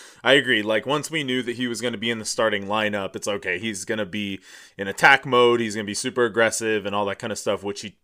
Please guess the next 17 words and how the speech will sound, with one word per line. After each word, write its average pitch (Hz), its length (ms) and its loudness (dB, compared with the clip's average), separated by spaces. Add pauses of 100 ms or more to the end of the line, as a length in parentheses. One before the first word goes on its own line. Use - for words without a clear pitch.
he 120 140 -14
totally 135 400 2
was. 98 480 2 (380)
But, 110 240 4
uh, 101 60 4
I 110 200 4
think 110 240 -2
what 117 160 4
was 107 220 -2
more 107 180 0
telling 110 460 0
is 101 180 -2
as 101 220 0
the 101 80 -4
game 104 280 -4
went 98 200 -6
on, 104 320 -2